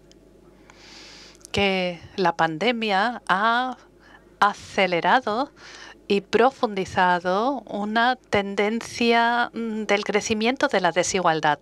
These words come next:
y de la polarización de la riqueza.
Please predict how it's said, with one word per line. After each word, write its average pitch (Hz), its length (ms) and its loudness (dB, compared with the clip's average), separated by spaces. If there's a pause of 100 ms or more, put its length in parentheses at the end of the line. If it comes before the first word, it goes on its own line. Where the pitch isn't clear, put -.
y 190 120 -6
de 185 120 -2
la 175 140 2
polarización 175 880 0
de 220 100 0
la 160 120 2
riqueza. 143 580 -2